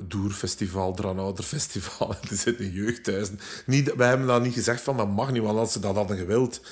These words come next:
boah, dan, dan, dan zou ik het ook goed gevonden hebben. Het is, het is leuk, hè.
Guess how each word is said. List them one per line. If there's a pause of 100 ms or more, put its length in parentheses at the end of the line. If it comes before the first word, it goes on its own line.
(460)
boah, (160)
dan,
dan,
dan
zou
ik
het
ook
goed
gevonden
hebben. (340)
Het
is, (200)
het
is
leuk,
hè.